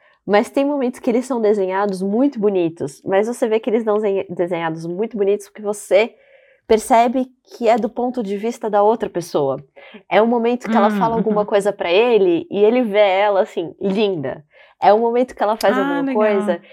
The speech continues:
Speaker 1: e ele vê ela, li-, sabe? Eles se veem lindos, assim, tipo, e ela, obviamente,
Speaker 2: Uhum.
Speaker 1: o corpo dele é muito bonito e maravilhoso e ela fica, tipo,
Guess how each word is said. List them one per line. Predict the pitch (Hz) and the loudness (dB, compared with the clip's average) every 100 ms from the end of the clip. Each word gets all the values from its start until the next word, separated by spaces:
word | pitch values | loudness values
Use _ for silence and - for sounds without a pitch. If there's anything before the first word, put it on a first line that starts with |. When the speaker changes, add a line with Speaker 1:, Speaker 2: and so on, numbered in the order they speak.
| - _ | -20 _
Speaker 1:
e | 190 214 | 0 2
ele | 226 226 | 2 2
vê | |
ela, | 214 208 220 | 2 2 0
li-, | 202 196 - 196 | -2 -6 -6 -2
sabe? | 269 226 202 | 4 4 4
Eles | 196 240 | 0 0
se | 226 | -6
veem | 214 233 233 | -4 -4 -4
lindos, | 226 233 196 165 | -2 -2 -2 -2
assim, | 170 170 165 | -4 -6 -10
tipo, | 156 - 170 - _ _ _ _ | -10 -8 -8 -8 _ _ _ _
e | - 196 196 - | -6 -2 0 2
ela, | 156 - - | 2 2 2
obviamente, | 170 175 214 - 214 | -2 0 -2 0 -2
Speaker 2:
Uhum. | 226 | -4
Speaker 1:
o | |
corpo | 156 - | -6 -6
dele | 151 151 | -4 -2
é | 160 | -2
muito | 160 160 170 | -2 -4 -2
bonito | 175 156 160 | -2 0 -2
e | 156 | -4
maravilhoso | 151 151 143 147 151 | -4 -4 -2 -2 -2
e | 151 | -2
ela | 143 | -4
fica, | 147 147 147 | -4 -8 -8
tipo, | - 151 - - | -8 -8 -8 -10